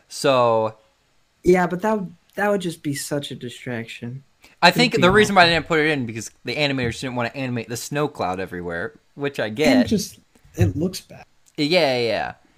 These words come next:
Speaker 1: So, I mean, they don't really explain how it's happening, but if I had to guess, Elsa did some weird, like, permafrost spell
Speaker 2: Yeah.
Speaker 1: that, you know,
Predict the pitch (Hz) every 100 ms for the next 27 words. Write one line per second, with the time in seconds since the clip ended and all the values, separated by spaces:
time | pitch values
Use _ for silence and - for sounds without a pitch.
0 | _ - - 185 165 156 - _ _ -
1 | 165 165 165 170 208 196 165 - - 127
2 | 117 135 131 113 113 117 - 110 - 147
3 | - 135 110 - 113 - 123 - 143 139
4 | 127 117 120 - - - 110 - 117 120
5 | - 110 113 113 113 117 _ - 107 -
6 | - 123 113 123 - 139 135 - - 156
7 | 147 156 175 185 _ _ _ _ _ _
8 | _ _ _ _ 123 143 123 107 135 120
9 | 113 110 107 98 _ _ _ _ _ _
10 | - 127 110 101